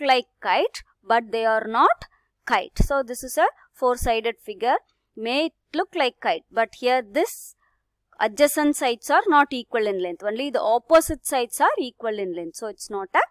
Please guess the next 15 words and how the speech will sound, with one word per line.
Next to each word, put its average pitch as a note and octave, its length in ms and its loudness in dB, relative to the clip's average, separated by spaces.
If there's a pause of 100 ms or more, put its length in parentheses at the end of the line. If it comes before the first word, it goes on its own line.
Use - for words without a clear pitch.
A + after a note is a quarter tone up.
(280)
kite. F3+ 220 -8
So A3 100 -8
here A3+ 220 -6
also A#3 240 -4
the A3 100 -6
same A#3+ 300 -4
concept. A3 420 -4
Here A#3+ 220 -4
three F4 320 2
sides A#3+ 480 -2 (420)
are A3+ 160 4
equal A#3 400 -2
in G#3 220 -4
length. C4 240 0
So A#3+ 260 -6